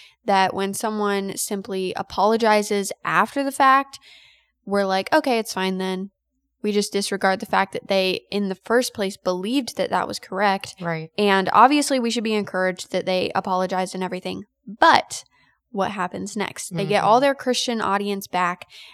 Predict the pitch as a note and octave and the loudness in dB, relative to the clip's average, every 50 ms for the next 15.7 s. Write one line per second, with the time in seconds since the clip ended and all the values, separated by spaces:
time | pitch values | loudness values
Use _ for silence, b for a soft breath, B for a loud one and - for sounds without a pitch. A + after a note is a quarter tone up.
0 | B - G3 F#3+ F#3 F#3 F#3 F#3+ - - G3 G3+ G#3 G#3+ G#3 - A3 G3+ - F#3+ | B -6 -4 -2 -2 -2 -2 0 0 2 2 2 0 -2 -4 -6 -4 0 2 2
1 | F#3 - A3 B3+ D4 D#4+ D#4+ D4 C4 A3+ G#3 G#3 - G3+ - A3+ G3+ F#3+ F3 F3 | 2 2 2 2 2 2 2 2 0 -2 -2 -4 -4 -4 -4 -2 -2 0 -2 -2
2 | F3 - - D4+ D4+ C#4+ - G3+ - - F#3+ G3 - - B3 A#3+ A#3 G3 F#3+ F#3 | -4 -4 0 0 0 0 -2 -4 -6 -6 -6 -6 -4 -4 -2 0 0 0 0 0
3 | - - G#3+ F3+ F#3 F#3 G#3 G#3 F3 E3+ - - - - - G3 F#3 F3+ F#3 - | 0 0 0 2 2 2 2 2 2 2 0 -2 -2 -2 -2 -2 -2 -2 -4 -4
4 | - - G3 G3 - - - G3 F#3 - F#3 - F3 - B3+ E3+ E3 F3 G3 G3 | -2 -2 -2 0 0 -2 -2 -2 -2 -4 -8 -8 -8 -8 -8 -8 -6 -4 -4 -4
5 | F3+ F#3 F3+ F3 F3+ - - B B B F#3 F3+ D#3+ F#3 E3+ F3+ G3 F#3 F3+ F3 | -4 -4 -6 -6 -8 -10 -12 B B B -6 -6 -6 -6 -4 -2 -2 -2 -2 -4
6 | F3 F3+ _ _ - G3+ G3 F#3+ - - - G#3 F#3+ F#3 - - - - F#3+ F#3 | -10 -14 _ _ -2 0 0 0 -2 -6 -8 -8 -8 -8 -8 -10 -10 -8 -6 -8
7 | - - F#3+ F#3 F#3 F#3 - - - F#3+ F#3 F#3 F3+ F3+ F3+ F3+ - - F3+ F3 | -6 -6 -6 -6 -6 -6 -6 -6 -4 -2 -2 -2 -4 -4 -8 -8 -6 -4 -2 -2
8 | F3 F3 G3+ G3 F#3+ _ - - G#3+ F#3+ G3 G3+ G3+ F#3+ F3+ - - - - - | 0 -2 -4 -6 -10 _ -6 -4 0 0 2 4 4 2 2 0 -4 -8 -4 -2
9 | G3+ G3 G3 - F#3 F#3 F#3 F#3+ - F#3+ F#3 - F#3+ F#3 F3+ F3+ F3+ F3+ F3 F3+ | -2 -2 -2 -2 -4 -4 -4 -6 -8 -10 -6 -4 -2 -2 -2 -2 -2 -2 -4 -4
10 | - - G3 F#3+ - - - F3+ F#3 F3+ G3+ G#3+ G#3 G3+ G#3 - - F#3 F3 F3 | -6 -4 -4 -4 -4 -4 -4 -2 0 2 2 2 0 0 -4 -4 -4 -4 -2 -2
11 | E3+ F3 F#3 - B B B B B B B A#3+ G3+ G3+ F#3+ F#3 F3 F3 F3+ G3 | -2 -2 -4 -6 B B B B B B B 2 2 2 2 2 -2 -4 -2 0
12 | A#3+ C#4+ C#4+ D4 - - B3+ B3 A#3+ A3 G#3 F#3 F#3+ F#3 F#3 - - - - - | 2 2 0 0 0 0 0 2 0 0 0 2 2 2 2 0 -4 -10 -10 -10
13 | - _ - - - - - - - - - - - G#3 F#3+ - F3+ F3+ F#3+ G3 | -12 _ -8 -6 -4 -4 -4 -4 -6 -8 -8 -4 -2 -2 -2 0 -2 -2 -2 -2
14 | - - D#3 - - - - G3+ C4 D#4+ D4+ G#3 G#3 F3+ F#3 F3+ - F3 F3+ - | -2 -4 -6 -6 0 6 8 10 10 10 8 4 2 0 0 0 -2 -6 -8 -8
15 | - G3+ G#3 G3+ G3+ - F#3 G3 G3+ F#3+ F#3 F#3 F#3 F#3 | -8 -8 -6 -4 -2 -2 -2 0 0 0 0 0 -2 -4